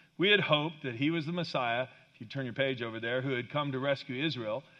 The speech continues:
And this all happened three days ago." Then some women from our group of his followers were at his tomb early this morning,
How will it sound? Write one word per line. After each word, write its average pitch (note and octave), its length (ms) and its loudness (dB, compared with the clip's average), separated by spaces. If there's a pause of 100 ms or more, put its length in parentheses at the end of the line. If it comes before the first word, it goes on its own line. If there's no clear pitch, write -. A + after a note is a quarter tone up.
(220)
And C3+ 80 0
this D#3+ 120 0
all F#3+ 280 8
happened C#3+ 540 2
three D#3+ 200 -2
days F3+ 300 4
ago." A2 320 -2 (520)
Then G#3 180 0
some F3+ 220 0
women C4 280 0
from C#3 160 -4
our A#2+ 80 -2
group C3 240 -4
of C3 100 -8
his A#2+ 140 -4
followers C#3+ 580 2
were C3+ 120 0
at C#3+ 200 0 (200)
his C3 240 -4
tomb G#3+ 400 0
early B2+ 200 0
this A#2+ 140 -6
morning, C3 360 -2